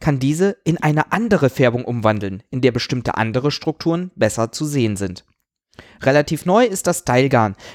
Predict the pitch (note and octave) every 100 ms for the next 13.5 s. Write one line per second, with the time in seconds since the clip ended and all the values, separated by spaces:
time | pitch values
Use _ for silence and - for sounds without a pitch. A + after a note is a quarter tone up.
0 | - C#3 D#3 D3+ C3+ C3 B2+ B2 A3+ -
1 | G#3+ - D3+ D#3+ D#3 E3 D3+ D#3 C#3+ F#3
2 | D3+ G2 - A2+ G#2+ G#2 G2+ F#2 - -
3 | - - B2+ D#3 - D3 C3+ C3+ A#2+ -
4 | - C3+ D3 C3+ C#3 A#2+ B2+ C3 C#3 A2+
5 | G#2 G2+ G#2+ - - C3+ D#3 C#3+ D#3 F3+
6 | - - - E3+ F3 C#3+ B2+ B2 C3 B2
7 | C#3+ - - F3 E3+ - G#2+ G#2 G#2 G2
8 | G2 F2 - _ _ A#2+ C3+ F#3 E3 C#3
9 | C3+ A#2+ G#2+ G2+ A#2+ G2+ A2 A#2 D3+ B2
10 | - _ _ _ - C#3+ F#3 A#3 - G3+
11 | E3+ C#3 F3 - D#3 D#3+ D3+ - B2+ -
12 | G#2+ B2 - A#2 C3 C3+ C#3+ D#3 - D3+
13 | - - D3+ F#2